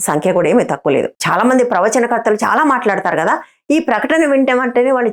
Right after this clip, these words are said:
చెప్పాలి కదా, "ఒక సెకండ్ దర్శనం కూడా మీకు దొరకదు, అక్కడికి వెళ్తే ఇబ్బందులు పడతారు" అని ఎవ్వరూ చెప్పలేదు. లాస్ట్ టైమ్ గోదావరి పుష్కరాలప్పుడు ఈ చ-, పుష్కరాలకు వెళ్ళండి వెళ్ళండి అని విపరీతంగా ఎంకరేజ్ చేసిన వాళ్ళు చాగంటి కోటేశ్వరరావు గారు ఉన్నారు.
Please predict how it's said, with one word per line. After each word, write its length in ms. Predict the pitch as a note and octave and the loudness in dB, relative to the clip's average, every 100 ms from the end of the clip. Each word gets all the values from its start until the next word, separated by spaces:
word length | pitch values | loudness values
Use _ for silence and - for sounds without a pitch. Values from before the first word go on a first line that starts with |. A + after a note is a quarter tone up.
| B3+ | -2
చెప్పాలి 360 | A3 - D#4+ | -4 -2 0
కదా, 280 | A#3+ G#3+ C4 - | 0 0 0 0
"ఒక 280 | G#3 G#3+ | 0 0
సెకండ్ 480 | B3 B3 B3 C4+ D#4 | -2 0 0 2 2
దర్శనం 480 | C#4 C4 C4 C4+ A3+ | 2 0 0 0 2
కూడా 220 | G#3+ A3+ | 0 0
మీకు 260 | B3 G#3+ G3 | 2 2 0
దొరకదు, 640 | E3 F3 F3 F#3+ F3+ B3 | 0 0 2 0 2 2
అక్కడికి 400 | G#3+ F#3+ E3 D#3+ | 0 0 -2 0
వెళ్తే 340 | E3+ F3 F#3+ G#3 | 0 0 0 2
ఇబ్బందులు 560 | F3 D3+ E3 F#3+ F#3+ | 2 0 0 2 0
పడతారు" 460 | F3 D#3+ - D3 D#3+ | 0 -4 -2 -2 0
అని 120 | C#3 - | -4 -2
ఎవ్వరూ 420 | D3+ F3 F3 C#4 | 0 0 2 2
చెప్పలేదు. 540 | C#4 - - E3+ D3 D3 - - | 2 -2 0 0 0 -2 -4 0
లాస్ట్ 320 | E3+ A#3 - | 0 0 0
టైమ్ 180 | F4 F#3+ | 2 2
గోదావరి 420 | G#3 A3+ C4 B3 | 2 2 0 0
పుష్కరాలప్పుడు 760 | G3+ F#3+ G3+ F3+ E3+ A#3+ F4 F#4 - _ | -2 -2 -2 0 -2 0 -2 -2 -18 _
ఈ 240 | G#3 A3 G3 | 2 2 0
చ-, 40 | - | -2
పుష్కరాలకు 600 | A3 G#3 - D4 C4+ B3 | -2 -2 0 0 0 0
వెళ్ళండి 500 | G3 G3+ B3 B3 A3 | 2 2 2 2 2
వెళ్ళండి 400 | F#3+ F#3 G#3 G#3 | 2 2 2 0
అని 80 | F#3 | 0
విపరీతంగా 880 | D#3+ - F3+ A#3+ D#4+ D4 B3 A3+ A3 | -4 -2 0 2 0 0 0 0 -2
ఎంకరేజ్ 420 | F#3 F#3 F#3 E3+ | -2 0 0 0
చేసిన 220 | E3 F3+ | -2 -2
వాళ్ళు 220 | D#3+ D#3 | -2 0
చాగంటి 440 | G#3+ D3+ D#3 F#3 F#3+ | 0 -2 -2 -2 -2
కోటేశ్వరరావు 600 | D#3+ D#3 D3 D#3 D3 D3 | -2 -2 -2 -2 -4 -2
గారు 120 | D3 | -4
ఉన్నారు. 260 | C#3 C#3 | -4 -6